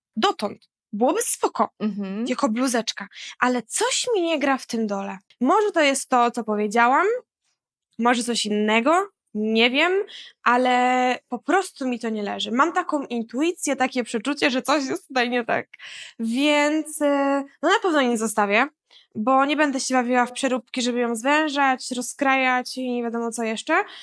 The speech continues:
Speaker 1: albo żeby, nie wiem, zrobić z niej tylko i wyłącznie bluzkę.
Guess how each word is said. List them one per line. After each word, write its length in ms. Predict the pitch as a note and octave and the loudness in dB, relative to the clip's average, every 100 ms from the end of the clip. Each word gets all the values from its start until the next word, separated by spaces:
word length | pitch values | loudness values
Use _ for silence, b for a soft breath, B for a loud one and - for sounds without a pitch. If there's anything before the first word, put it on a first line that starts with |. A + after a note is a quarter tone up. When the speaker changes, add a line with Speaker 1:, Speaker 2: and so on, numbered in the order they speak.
| B - | B 0
Speaker 1:
albo 320 | B3 A#3 B3+ | 0 2 0
żeby, 320 | A#3+ A#3 A#3+ A3+ | 0 0 -2 -2
nie 100 | A3+ | -2
wiem, 140 | A3 | 0
zrobić 260 | A3+ A3+ G#3+ | 0 -2 0
z 40 | |
niej 160 | A3+ A3+ | -2 0
tylko 260 | A3+ A3+ | -2 -2
i 60 | A3+ | 0
wyłącznie 300 | A3 G#3+ A3+ | 0 0 -4
bluzkę. 320 | G#3+ G3+ - | -4 -4 0